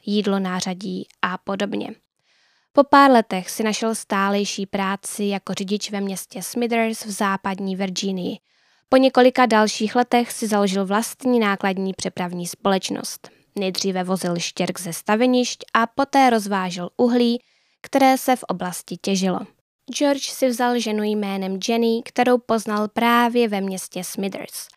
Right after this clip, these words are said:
Jenny byla též původem z Itálie a stejně jako George imigrovala do Spojených států už jako malé dítě, přesněji, když jí byly asi tři roky. Manželé se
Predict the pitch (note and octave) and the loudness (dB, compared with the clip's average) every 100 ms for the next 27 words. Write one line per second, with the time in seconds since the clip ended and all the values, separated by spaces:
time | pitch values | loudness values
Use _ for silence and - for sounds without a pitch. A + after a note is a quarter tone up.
0 | _ _ _ _ _ _ B3 D4 D4 C#4 | _ _ _ _ _ _ 2 6 6 6
1 | C4+ C4 - A3+ A3 - - A3+ G#3+ G3+ | 6 4 4 4 4 2 -2 0 2 0
2 | F#3 - C4+ C4+ C4 B3+ B3 A#3+ - B3 | -2 0 0 4 4 6 6 4 4 0
3 | - - B3 B3 A#3 A3 - F#3 - B3 | 0 2 4 6 4 0 -4 -8 0 0
4 | A#3 - - - C4+ C4+ B3 A#3 A3 A3 | 0 -4 -10 -2 2 2 2 2 2 0
5 | G#3+ G3+ - G3 G3 F#3+ - - A#3 A3+ | 0 -4 -4 -4 -4 -6 -8 0 2 2
6 | - A3 A3 - B3+ B3+ A3 G#3 G3 F#3+ | 2 2 2 0 -2 0 -4 -4 -4 -4
7 | F3+ F3 F3 F#3 F#3+ - - - - C#4+ | -4 -6 -6 -6 -6 -6 -12 -10 -2 -2
8 | - B3 A#3 A3+ A3 G3+ G3+ - G3 F3+ | -2 0 2 2 0 -4 -4 -4 -6 -4
9 | F#3 - F#3 - F3 - G#3+ G3 F#3+ - | -6 -6 -10 -10 -10 -8 -4 -4 -6 -12
10 | G#3+ _ _ _ _ _ _ _ C4+ C4+ | -14 _ _ _ _ _ _ _ 2 4
11 | C4 C4 B3 A#3+ - | 6 6 6 6 2